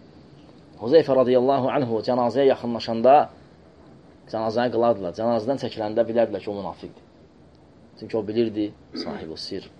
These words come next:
radiyallahu anhu. Deyir ki, "İnnə dalalətə, bəl kullə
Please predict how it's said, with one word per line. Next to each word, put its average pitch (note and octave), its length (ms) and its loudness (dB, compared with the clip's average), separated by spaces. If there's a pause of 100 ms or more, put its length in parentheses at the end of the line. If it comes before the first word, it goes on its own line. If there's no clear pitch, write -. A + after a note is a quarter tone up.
(340)
radiyallahu G#2+ 460 0
anhu. F2+ 200 -10 (460)
Deyir C3+ 160 4
ki, F3+ 220 2
"İnnə F#3 220 4 (100)
dalalətə, C#3+ 580 8
bəl C3+ 220 4
kullə F#3+ 400 6